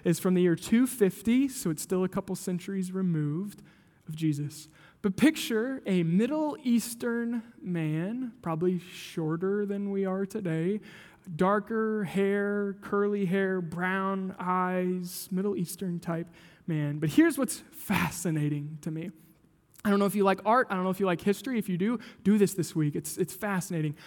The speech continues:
Go throughout history and look at the depictions of how people portray Jesus. And what you'll notice is, first of all, some things are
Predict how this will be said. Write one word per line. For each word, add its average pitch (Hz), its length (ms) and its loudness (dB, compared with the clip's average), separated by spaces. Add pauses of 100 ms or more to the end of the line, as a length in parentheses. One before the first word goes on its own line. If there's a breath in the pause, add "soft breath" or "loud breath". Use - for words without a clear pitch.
(200 loud breath)
Go 233 160 8
throughout 294 360 2
history 220 340 2
and 185 220 2
look 233 160 0
at 254 100 -6
the 226 60 0
depictions 185 680 -2
of 170 120 -2
how 196 240 -2
people 185 360 -4
portray 175 920 -2 (320 loud breath)
Jesus. - 800 -4 (760 soft breath)
And 196 120 6
what 226 100 6
you'll 226 120 6
notice 254 500 6
is, 196 260 6
first - 300 2
of 247 80 2
all, 220 100 4
some 262 300 4
things 233 280 4
are 208 200 6